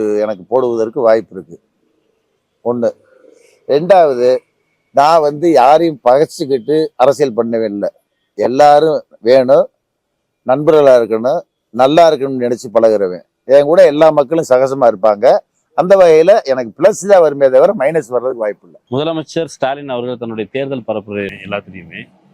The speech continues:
Speaker 2: அதிமுக பாஜகவோடு கள்ள உறவு வைத்திருக்கிறது, அவர்கள் கூட்டணியில் இல்லை என்று சொல்வது பொய் அப்படின்னு எல்லா மேடைகளையும் சொல்றாரு.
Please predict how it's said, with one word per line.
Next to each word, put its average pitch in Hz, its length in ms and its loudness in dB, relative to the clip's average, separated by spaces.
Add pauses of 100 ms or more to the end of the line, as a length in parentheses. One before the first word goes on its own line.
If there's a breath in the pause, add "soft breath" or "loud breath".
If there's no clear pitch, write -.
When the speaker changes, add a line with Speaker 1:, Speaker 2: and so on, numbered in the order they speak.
(380)
Speaker 2:
அதிமுக 143 840 -8 (380)
பாஜகவோடு 110 800 -8 (240)
கள்ள 123 360 -6
உறவு 104 220 -8
வைத்திருக்கிறது, 87 760 -16 (300)
அவர்கள் 110 420 -8
கூட்டணியில் 127 460 -8 (100)
இல்லை 101 240 -8 (480)
என்று 107 160 -14
சொல்வது 117 380 -8
பொய் 135 300 -6 (280)
அப்படின்னு 120 340 -8
எல்லா 127 440 -6 (500)
மேடைகளையும் 120 380 -10
சொல்றாரு. 90 300 -16